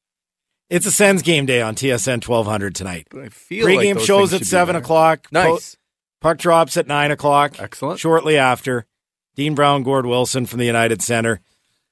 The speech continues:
Speaker 1: Uh, it's Alex DeBrincat's return to Chicago. He's played against them once. This will be his first game back at the United Center since he was traded from the Blackhawks. The third game for Jacob Chychrun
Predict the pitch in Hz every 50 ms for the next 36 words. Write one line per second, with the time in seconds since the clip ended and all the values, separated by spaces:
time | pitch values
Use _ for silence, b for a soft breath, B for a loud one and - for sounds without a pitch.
0 | _ _ _ _ _ 117 117 127 123 - 143 151 165 170 151 - - 170 - 175
1 | 190 180 135 147 - - - 135 131 - - 147 151 147 147 147 143 147 147 -
2 | _ - - 160 160 156 156 139 - - 139 - - 143 160 170 190 196 202 175
3 | 147 123 - - 139 131 123 117 123 120 113 - - 113 110 107 107 113 135 160
4 | 202 220 214 - - - - _ _ _ _ _ _ _ - 107 98 - 117 110
5 | 101 113 113 110 107 101 - - 123 123 113 - - 120 117 117 117 113 98 104
6 | 123 139 160 - - 156 165 160 160 160 160 165 165 156 - - 156 160 160 170
7 | 175 175 _ _ _ _ _ _ _ _ _ - 113 120 120 120 110 - - 131
8 | 139 147 151 160 151 131 - 156 156 156 151 117 135 147 151 151 156 - 151 156
9 | 160 165 180 180 - - - - _ _ _ _ _ _ _ _ _ _ _ _
10 | _ _ - - - 175 185 185 180 147 151 170 170 175 175 - 170 170 139 139
11 | 165 165 139 170 139 - - 170 165 - - 175 170 170 175 -